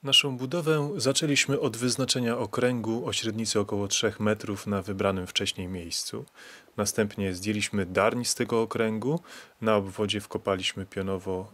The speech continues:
na głębokość około czterdziestu centymetrów osiemnaście grubych, osikowych patyków i wokół tych patyków zaczęliśmy wyplatać regularny płotek. Używaliśmy świeżych gałęzi leszczyny, osiki, brzozy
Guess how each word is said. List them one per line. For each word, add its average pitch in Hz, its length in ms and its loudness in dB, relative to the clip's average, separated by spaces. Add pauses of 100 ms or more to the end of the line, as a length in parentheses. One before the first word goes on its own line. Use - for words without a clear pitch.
(100)
na 95 140 -4
głębokość 95 520 0
około 92 260 -2
czterdziestu 95 500 -2
centymetrów 95 600 -4
osiemnaście 107 720 0
grubych, 101 560 -2
osikowych 98 800 -2
patyków 104 680 -6
i 131 420 -2
wokół 143 340 0
tych 139 180 -4
patyków 113 440 -2
zaczęliśmy 104 460 -2
wyplatać 98 580 -2 (500)
regularny 110 560 4
płotek. - 640 -10 (1040)
Używaliśmy 147 580 2
świeżych 120 360 2
gałęzi 104 440 2
leszczyny, 117 600 0
osiki, 104 720 -2
brzozy 104 640 0